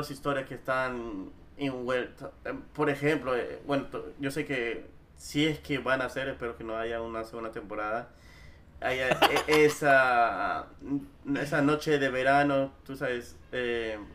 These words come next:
Speaker 2: Ah,
Speaker 1: esa historia
Speaker 2: no,
Speaker 1: es,
Speaker 2: eh, claro,
Speaker 1: es
Speaker 2: claro,
Speaker 1: una
Speaker 2: ese,
Speaker 1: historia como lo
Speaker 2: ese es lo
Speaker 1: ha-,
Speaker 2: de Shakespeare, sí, ese
Speaker 1: exacto,
Speaker 2: para
Speaker 1: como lo
Speaker 2: bastante.
Speaker 1: hace N-, Neil Gaiman es, es un maestro, realmente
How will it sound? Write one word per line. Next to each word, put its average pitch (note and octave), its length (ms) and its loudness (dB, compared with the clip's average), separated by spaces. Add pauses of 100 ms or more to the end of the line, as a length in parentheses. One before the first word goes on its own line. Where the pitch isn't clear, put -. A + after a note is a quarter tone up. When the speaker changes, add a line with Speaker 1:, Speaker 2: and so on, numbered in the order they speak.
(200)
Speaker 2:
Ah, A#2+ 140 6
Speaker 1:
esa B2+ 140 10
historia D#3+ 360 10
Speaker 2:
no, D3 60 12
Speaker 1:
es, D3 180 8
Speaker 2:
eh, A2+ 220 0
claro, B2 400 8
Speaker 1:
es A2 80 4
Speaker 2:
claro, B2 300 6
Speaker 1:
una F3 140 4
Speaker 2:
ese, G#2+ 80 4
Speaker 1:
historia E3+ 300 6
como D#3 240 4
lo C#3 140 6 (120)
Speaker 2:
ese C#3 100 6
es C3+ 40 4
lo C3 60 8
Speaker 1:
ha-, A#2+ 40 8
Speaker 2:
de A2+ 80 6
Shakespeare, G#2+ 540 0
sí, G#2 200 -4
ese G2 100 -4
Speaker 1:
exacto, F#2+ 260 0
Speaker 2:
para F#2 120 -2
Speaker 1:
como C3+ 200 0
lo C3+ 100 4
Speaker 2:
bastante. C#3+ 360 4
Speaker 1:
hace B2+ 260 -6 (600)
N-, C#3 220 -6 (180)
Neil C#3 260 0
Gaiman B2 320 -4
es, - 340 -10
es - 140 -18
un B2+ 80 -12
maestro, A2+ 560 -6
realmente G#2+ 720 -8